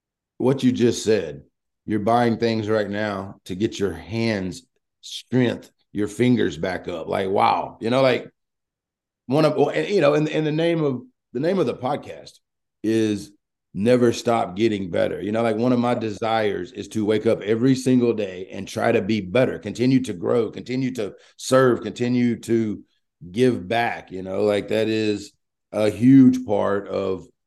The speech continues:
why I even wanted to do this in the first place. You know what I'm saying? Like, absolutely huge. Well, we're coming to a close. It's been an hour. <laughs> Don't, don't hurt yourself.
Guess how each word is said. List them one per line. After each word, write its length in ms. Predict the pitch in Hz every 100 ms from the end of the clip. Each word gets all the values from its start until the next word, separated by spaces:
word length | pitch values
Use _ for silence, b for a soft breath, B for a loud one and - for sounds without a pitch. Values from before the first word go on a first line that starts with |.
| _
why 420 | - 104 117 117 110
I 220 | 113 127
even 260 | 123 117 117
wanted 280 | 120 117
to 80 | 113
do 220 | 107 123
this 280 | 117 123 120
in 100 | 117
the 100 | 110
first 360 | - 113 120 -
place. 320 | 85 76 -
You 80 | 90
know 100 | 101
what 100 | 101
I'm 120 | 95
saying? 340 | 104 107 107 101 95
Like, 120 | 95 98
absolutely 500 | 101 - 107 101 92
huge. 440 | 98 95 82 - _ _ _ _ _ _ _ _ _ _ _ -
Well, 480 | 117 127 135 - B B -
we're 180 | 131
coming 340 | 135 165 156 143
to 200 | 160 151
a 80 | 151
close. 800 | 151 147 143 127 117 127 131 - _ _ _ _ _ _ _
It's 140 | 110
been 220 | 98 131 139
an 120 | 131
hour. 760 | 127 135 127 117 110 127 127 - _ _ _ _ -
<laughs> 240 | 113 -
Don't, 220 | 156 160
don't 680 | - 143 139 147 156 - 131
hurt 220 | 127 127
yourself. 400 | 113 98 95 95